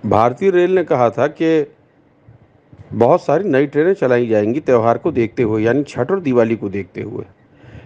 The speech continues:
लेकिन अचानक ही कल एक फैसला लिया गया जिसमें भारतीय रेल ने बहुत सारी रे-, ट्रेनें जो बंगाल जाती हैं या फिर झारखंड से चलती हैं या झारखंड में किसी जगह पर आती हैं, उन ट्रेनों को कैंसिल कर दिया गया है।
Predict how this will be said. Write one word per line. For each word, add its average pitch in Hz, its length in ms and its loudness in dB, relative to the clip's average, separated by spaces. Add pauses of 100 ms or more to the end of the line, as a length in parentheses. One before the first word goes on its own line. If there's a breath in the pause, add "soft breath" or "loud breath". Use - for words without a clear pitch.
(140 loud breath)
लेकिन 156 400 4
अचानक 160 440 2
ही 139 300 -4 (400 soft breath)
कल 208 160 4
एक 202 120 4
फैसला 170 360 0
लिया 135 260 0
गया 113 220 0
जिसमें 185 300 -4
भारतीय 139 380 2
रेल 147 200 0
ने 160 100 0
बहुत 143 400 -2
सारी 214 240 0
रे-, 175 240 0
ट्रेनें 127 400 0 (440 soft breath)
जो 165 180 2
बंगाल 147 760 4
जाती 151 400 0
हैं 202 220 -2
या 185 180 0
फिर 156 540 0 (220)
झारखंड 180 720 0 (840 soft breath)
से 180 200 2
चलती 151 520 0
हैं 247 140 4
या 339 140 6
झारखंड 196 540 0
में 196 100 2
किसी 165 240 -8
जगह 156 240 2
पर 143 180 2
आती 120 260 0
हैं, 220 60 2
उन 196 180 0
ट्रेनों 143 260 0
को 220 100 -4
कैंसिल 147 420 0
कर 131 120 2
दिया 107 220 -2
गया 101 220 -6
है। 113 140 -14